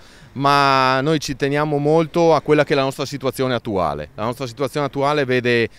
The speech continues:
Andrea De Cecco, nostro mister. Andrea aveva iniziato la stagione da giocatore e, come succede un po' anche in tantissime grandi squadre del, della, della Serie A, insomma delle squadre maggiori, eh, la, la, la stima che tutti quanti avevamo nei suoi confronti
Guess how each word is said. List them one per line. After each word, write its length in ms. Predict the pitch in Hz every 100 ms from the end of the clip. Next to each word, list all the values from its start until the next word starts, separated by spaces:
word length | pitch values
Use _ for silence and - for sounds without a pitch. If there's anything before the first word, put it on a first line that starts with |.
| -
Andrea 320 | 127 127 127
De 120 | 123
Cecco, 420 | - 156 - 165
nostro 300 | 147 113 143
mister. 500 | 135 151 - 175 175 180 - - -
Andrea 360 | 120 120 131 131
aveva 260 | 120 117
iniziato 480 | 120 113 131 120 -
la 100 | 107
stagione 560 | 98 120 107 123 120 107
da 280 | 113 113 101
giocatore 800 | 104 - 120 139 127 127 147 156 - -
e, 480 | - 117 113 110 107 104
come 180 | 131
succede 320 | 117 120 135 123
un 80 |
po' 140 | 104 123
anche 260 | 117 117
in 160 | 113 104
tantissime 640 | 113 110 - 123 - 110
grandi 320 | 101 113 110
squadre 580 | 104 - 110 110 107 104
del, 400 | 95 98 92 92
della, 240 | 85 85 82
della 200 | 82 78
Serie 320 | - 90 80
A, 200 | 90 135
insomma 260 | 90 104 90
delle 120 | 87
squadre 340 | - 104 92
maggiori, 560 | 90 113 117 113 107 135 - - -
eh, 960 | - 107 104 98 95 92 90 87 87 82
la, 180 | 95 92
la, 260 | 95 90
la 180 | 87 90
stima 440 | 98 - 151 120 98
che 120 | 101
tutti 200 | 110 104
quanti 240 | 101 117 110
avevamo 480 | 101 101 101 104 95
nei 120 | 95
suoi 180 | - 107
confronti 720 | 110 101 123 123 131 139